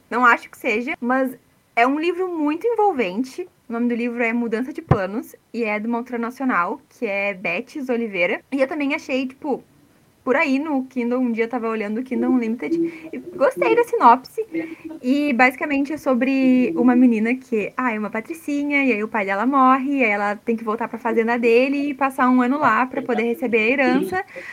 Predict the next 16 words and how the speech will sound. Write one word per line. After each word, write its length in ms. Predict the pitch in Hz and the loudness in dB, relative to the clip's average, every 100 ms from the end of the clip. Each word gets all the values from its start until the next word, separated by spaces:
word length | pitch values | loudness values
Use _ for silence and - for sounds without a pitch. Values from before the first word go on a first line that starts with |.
| - | -18
Só 380 | - - 359 302 | -20 -2 2 4
que 340 | 320 - 339 339 | 2 -4 -4 -2
o, 580 | 330 320 320 320 339 180 180 | -2 0 0 0 -2 -2 0
ele 180 | 233 277 | 4 4
tem 480 | 277 233 262 277 226 - | 4 2 4 2 0 -4
um 500 | 190 202 214 226 220 | -4 0 0 0 -2
afilhado, 680 | 214 240 269 233 214 220 302 - | -2 -2 0 4 4 0 -6 -6
e 140 | 285 285 | -2 2
o 20 | |
afilhado 300 | 285 208 240 | 4 6 6
dele 140 | 240 | 4
mora 360 | 262 240 226 294 | 4 4 4 4
nessa 220 | 254 - | 0 -4
fazenda, 420 | 240 240 214 247 | -6 -2 0 0
ele 140 | 240 190 | -2 -2
é 500 | 180 180 175 160 | -6 -6 -8 -8